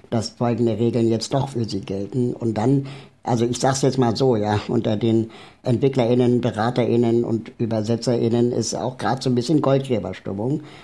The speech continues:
weil einfach alle losziehen und jetzt panikartig irgendwelche Maßnahmen machen. Und, und das dann aber, ich hab manchmal das Gefühl, nicht nachhaltig genug denken, weil es rei-, es reicht nicht, BeraterInnen von außen reinzuholen, sondern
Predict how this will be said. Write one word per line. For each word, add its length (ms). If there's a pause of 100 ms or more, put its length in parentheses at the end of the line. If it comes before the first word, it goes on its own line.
(160)
weil 380
einfach 420
alle 420
losziehen 840
und 200
jetzt 280
panikartig 840 (320)
irgendwelche 420
Maßnahmen 680
machen. 500 (420)
Und, 220
und 160
das 160
dann 220
aber, 460 (160)
ich 360
hab 180
manchmal 300
das 160
Gefühl, 260
nicht 280
nachhaltig 500
genug 320
denken, 380
weil 180 (340)
es 280
rei-, 240 (180)
es 140
reicht 240
nicht, 180
BeraterInnen 680
von 160
außen 440
reinzuholen, 800
sondern 260